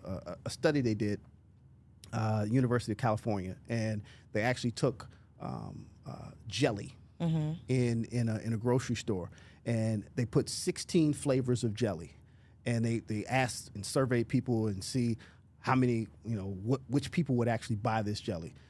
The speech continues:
Speaker 1: So they did sixteen out of sixteen, uh, it was like, I don't know, maybe like three percent of the people that actually bought the jelly. They narrowed it down to then four flavors of jelly. The numbers then went up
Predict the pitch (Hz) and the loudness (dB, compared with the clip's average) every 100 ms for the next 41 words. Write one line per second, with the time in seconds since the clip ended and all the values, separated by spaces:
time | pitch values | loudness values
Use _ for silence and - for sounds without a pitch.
0 | - - 123 113 101 - 170 - 165 147 | -18 -4 0 0 -2 -4 -4 2 2 2
1 | 131 - - 123 110 - 175 - 175 156 | -2 -10 -2 0 0 0 -4 2 4 4
2 | 147 - - - - 113 113 113 - 110 | 2 -2 -16 -8 -2 0 0 -2 -8 -12
3 | 95 - - - - - - 131 95 82 | -12 -12 -20 -20 -20 -6 2 2 2 -4
4 | 104 98 87 82 - - - 165 156 127 | -6 -6 -8 -10 -16 -6 2 2 4 0
5 | 123 - - - 113 101 - 131 117 101 | -2 -4 -6 -2 0 0 2 2 2 -2
6 | - 107 - 113 95 120 104 110 104 101 | -4 -4 -2 -2 0 0 0 -4 -6 -6
7 | - - - - - - - 123 135 143 | -10 -18 -20 -20 -20 -4 2 4 6 6
8 | 156 135 131 117 113 113 104 - - - | 4 2 2 0 0 0 -2 -6 -8 0
9 | 277 139 87 - - - - - - 139 | 2 2 -4 -8 -12 -20 -20 -8 2 4
10 | 113 104 101 87 92 69 - - - - | 6 2 0 -2 -4 -6 -14 -20 -20 -20
11 | - - - - - - - - - - | -20 -20 -20 -20 -20 -20 -20 -20 -16 -2
12 | 123 123 156 160 127 139 127 120 - 107 | 2 4 4 4 6 4 4 2 0 -6